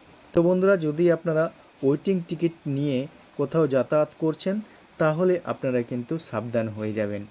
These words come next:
তারপরে বলছে জুলাইয়ের আগেই ভারতীয় রেলের নিয়মে ছিল, অর্থাৎ জুলাই মাসের আগে ভারতীয় রেলের কী নিয়ম ছিল সেটা দেখে নেব।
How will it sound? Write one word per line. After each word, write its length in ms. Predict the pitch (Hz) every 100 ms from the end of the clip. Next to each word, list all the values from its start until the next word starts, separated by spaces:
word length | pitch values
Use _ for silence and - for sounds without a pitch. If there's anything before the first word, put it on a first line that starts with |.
| - -
তারপরে 300 | 143 139 190
বলছে 280 | 196 214 208 208
জুলাইয়ের 460 | 151 147 165 156 - -
আগেই 380 | 135 147 139 123 - - - 120
ভারতীয় 520 | 113 139 170 202 196
রেলের 380 | 151 156 151 156 139
নিয়মে 360 | 131 135 135 135
ছিল, 200 | - 160 131 151 - - -
অর্থাৎ 280 | 143 202 175
জুলাই 280 | 139 139 160 165
মাসের 260 | 170 165 -
আগে 240 | 120 135 135 113
ভারতীয় 340 | 127 139 170
রেলের 340 | 139 135 139 135 -
কী 140 | 165 147
নিয়ম 300 | 120 123 135
ছিল 160 | 139 151
সেটা 280 | 160 120 120
দেখে 260 | 110 107 127
নেব। 160 | 123